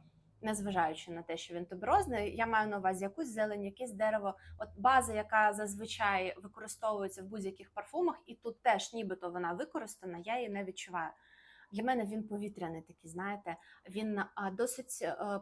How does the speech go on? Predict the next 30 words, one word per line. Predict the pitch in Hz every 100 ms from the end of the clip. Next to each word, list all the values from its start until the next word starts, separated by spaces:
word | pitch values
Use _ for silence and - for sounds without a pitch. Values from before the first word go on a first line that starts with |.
| -
плотний, | 214 190 185 208 269 330
досить | 196 240 240 -
шлейфовий, | - 226 208 196 196 220 311 - - -
але | - 214 240 240 -
повітряний | 233 262 359 311 269
через | 247 233 226
те, | - 277
що | -
його | 233 226
ніщо | 220 214 254
не | 233
тримає | 214 220 190 175
на | 175 175
землі, | 185 175
якщо | 165 165 185
ви | 175
розумієте, | 175 175 170 165 -
про | 190
що | - 180
я. | 170 165 -
Це, | 254
знаєте, | 233 254 349 233
просто | - 254 262 208
фльор | - 214 175 170 202
від | 269
квітів, | - 202 202 196 - 185 -
від | 196 190 190
їх, | 190 190 -
е, | 196 185 180 180 -
аромату, | 214 202 202 180 170 - 170